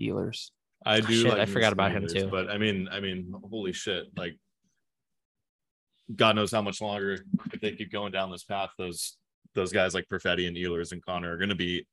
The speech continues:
Speaker 2: in a Jets uniform. You know, that'll be curious to see. Hey, maybe down the road, the Du-, maybe in a year or two, the Ducks are targeting a Nick Ehlers or a Cole Perfetti
Speaker 1: <laughs>
Speaker 2: or a Kyle Connor. Imagine that. How fun would that be? As, like, some of our first, like,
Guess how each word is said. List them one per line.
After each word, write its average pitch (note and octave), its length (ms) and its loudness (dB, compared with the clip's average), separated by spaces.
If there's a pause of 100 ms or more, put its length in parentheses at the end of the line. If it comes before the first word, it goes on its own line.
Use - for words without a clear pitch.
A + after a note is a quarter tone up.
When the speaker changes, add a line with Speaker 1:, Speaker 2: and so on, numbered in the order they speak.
(440)
Speaker 2:
in G#2 100 2
a F#2 60 -2
Jets E2 340 -2
uniform. E2 400 -8 (1040)
You G2 40 2
know, F#2+ 100 2
that'll F#2+ 180 6
be F#2 80 -2
curious F#2 300 0
to G#2 80 -4
see. A2 160 4
Hey, F#3+ 200 6 (240)
maybe D3+ 280 2
down G3+ 200 2
the F#3 80 2
road, G3+ 280 0
the C#3 80 -8
Du-, E3 160 -2 (160)
maybe E3+ 240 2
in G#3 40 4
a F#3 40 4
year F#3+ 180 2
or B3+ 60 -4
two, F#3 180 0
the D3+ 100 -2
Ducks C#3 280 -2
are C3+ 60 -4
targeting G3+ 440 -2
a G#2+ 60 2
Nick F#2+ 220 -2
Ehlers F2 460 -4
or G2 200 2
a F#2 60 2
Cole F#2 220 2
Perfetti F2+ 440 0
Speaker 1:
<laughs> B3 300 0
Speaker 2:
or G#2 120 2
a G#2 60 0
Kyle F#2 260 2
Connor. E2+ 340 -4
Imagine C#3 340 2
that. D#3 200 4
How C3+ 140 0
fun G#3 240 -6
would - 80 -6
that D3 200 2
be? F2 160 -6
As, G2+ 160 -10
like, A2+ 140 -2
some C3 160 -4
of B2 140 0
our A#2+ 100 4
first, B2+ 400 -2
like, A#2+ 320 0